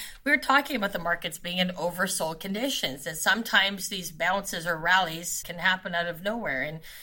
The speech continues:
at the beginning of this week, we saw markets rally five, six percent plus in two days.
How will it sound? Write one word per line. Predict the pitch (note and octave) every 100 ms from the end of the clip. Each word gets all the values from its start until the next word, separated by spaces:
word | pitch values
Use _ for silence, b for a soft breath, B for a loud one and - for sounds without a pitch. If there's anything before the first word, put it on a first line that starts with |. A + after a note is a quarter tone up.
| B
at | F3
the | F#3
beginning | E3 F3+ F#3 G3 F3+
of | E3 D#3+
this | E3 E3
week, | A3+ A#3+ G3+ -
we | F3+
saw | - E3+ E3
markets | E3 E3+ F3 F3+ -
rally | E3+ E3+ E3+ D#3 -
five, | F#3+ F#3
six | - F#3 -
percent | - D#3+ - A3+ G3+ - - - -
plus | - B3 G3+ - -
in | - E3+ F3+
two | - A#3
days. | G#3+ B3+ B3 - -